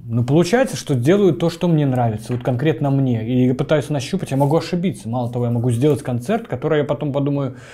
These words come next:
что зря его сделал, или можно было сделать по-другому. Ну, если касаемо вот той функции, когда как организатор,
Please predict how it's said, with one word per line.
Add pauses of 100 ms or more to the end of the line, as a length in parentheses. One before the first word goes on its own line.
что
зря
его
сделал,
или
можно
было
сделать
по-другому.
Ну,
если
касаемо
вот
той
функции,
когда
как
организатор,